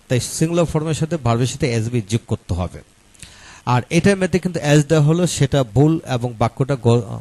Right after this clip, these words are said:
গঠন প্রণালী ভুল, এটা কিন্তু ভুল। neither বানান ভুল হলো, এটা হলো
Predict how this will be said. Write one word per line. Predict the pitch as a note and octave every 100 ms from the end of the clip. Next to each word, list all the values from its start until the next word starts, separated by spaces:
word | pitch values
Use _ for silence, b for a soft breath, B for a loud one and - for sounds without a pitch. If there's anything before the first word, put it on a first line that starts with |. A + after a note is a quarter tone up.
| A2
গঠন | A#2+ B2+ C3
প্রণালী | - A2+ A2
ভুল, | G2+ B2+ C3+ -
এটা | A#2+ D3+
কিন্তু | C#3 C3 G#2+ E2+
ভুল। | A2 E2 - _ _ _ _ _ _ _ _ _ _ - - _ B2
neither | A#2+ C3 C#3 C3
বানান | B2 B2+ A2
ভুল | A2+ B2+
হলো, | C#3 D#3+ - B B B B B B
এটা | C3 E3+ D3+
হলো | A#2 C3+ D3 C#3+